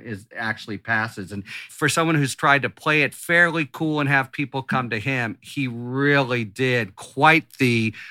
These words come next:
last minute fire alarm effort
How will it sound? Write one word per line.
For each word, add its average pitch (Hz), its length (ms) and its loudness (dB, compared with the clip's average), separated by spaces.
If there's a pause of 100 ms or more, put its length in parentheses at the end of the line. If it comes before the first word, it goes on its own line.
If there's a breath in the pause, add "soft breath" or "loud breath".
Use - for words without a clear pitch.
(180 loud breath)
last 131 540 2
minute 123 800 0
fire 120 360 2
alarm 110 540 -4
effort 120 480 -4